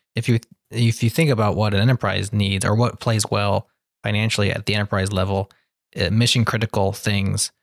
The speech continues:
uh, that are infrastructure and security focused, uh, where they'll wanna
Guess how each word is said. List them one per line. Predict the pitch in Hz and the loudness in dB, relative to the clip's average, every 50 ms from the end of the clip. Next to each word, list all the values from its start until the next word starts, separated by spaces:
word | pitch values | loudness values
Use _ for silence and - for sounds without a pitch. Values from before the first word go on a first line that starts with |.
| _ _ _ _ _ - | _ _ _ _ _ -4
uh, | 104 98 92 80 | -2 -2 -2 -2
that | 90 104 101 | -2 -2 -2
are | 95 - | 0 0
infrastructure | 110 113 - 107 104 - 107 101 - - - 98 - | 0 0 0 -2 -2 -2 -2 -4 -2 -2 -2 -2 0
and | 104 107 110 110 | 0 -2 0 -2
security | - 110 - - 107 101 98 | -2 -2 -2 0 0 0 0
focused, | - 107 101 92 - - - - - - - - _ _ _ _ _ _ _ _ _ - | 0 0 -2 -2 -2 -4 -4 -4 -4 -6 -8 -14 _ _ _ _ _ _ _ _ _ -6
uh, | - 107 104 101 98 98 95 87 | -2 -2 0 0 0 -2 -2 -4
where | - 107 107 104 101 | -4 -2 0 0 0
they'll | 98 101 101 101 | 2 0 0 0
wanna | 104 107 107 107 107 95 | 2 2 2 2 2 0